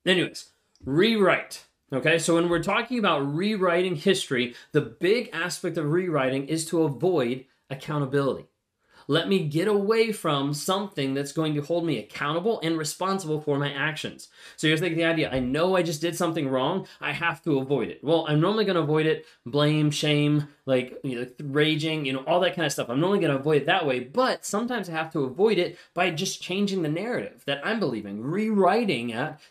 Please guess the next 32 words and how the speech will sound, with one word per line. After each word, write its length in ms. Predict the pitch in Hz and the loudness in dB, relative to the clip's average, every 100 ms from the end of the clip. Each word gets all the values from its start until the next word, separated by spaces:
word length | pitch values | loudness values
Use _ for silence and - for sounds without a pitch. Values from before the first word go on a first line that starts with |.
| - | 0
to 100 | 190 | 0
be 340 | 180 190 190 | 2 -2 -2
into 300 | 170 170 156 | -2 -2 -2
a 80 | 165 | -4
false 420 | - 185 170 170 | -4 -4 -4 -2
narrative. 460 | 156 147 170 113 - _ _ _ _ - | -2 2 2 0 -4 _ _ _ _ -10
"I 120 | 123 | -8
hurt 320 | 139 151 165 | -4 -4 -2
this 140 | 190 180 | -6 -2
person. 540 | 208 202 202 220 214 185 | 0 2 0 -2 -4 -8
I 60 | |
don't 100 | 180 | -6
wanna 160 | 190 160 | -4 -2
deal 220 | 156 196 | 0 0
with 100 | 190 | 0
that 220 | 180 170 | -2 -4
pain. 340 | - 208 120 95 | -2 0 0 -2
So 320 | 170 160 156 - _ | 0 2 0 -8 _
I 80 | 123 | -10
didn't 320 | 135 185 202 | 0 4 4
actually 320 | 147 127 - | 2 -2 -6
hurt 180 | 120 120 | -6 -6
this 140 | 110 - | -6 -8
person. 420 | 101 - 90 101 | -10 -10 -14 -4
They 200 | 175 190 | -2 0
hurt 260 | 180 160 | -2 -4
themselves 680 | - 131 - 180 160 127 120 | -4 -6 -4 0 2 0 -2
because 480 | 131 127 147 127 123 | -8 -4 0 0 -2
X, 180 | 123 - | -8 -8
Y, 140 | 113 | -8
and 120 | 104 98 | -8 -10
Z." 200 | 101 | -12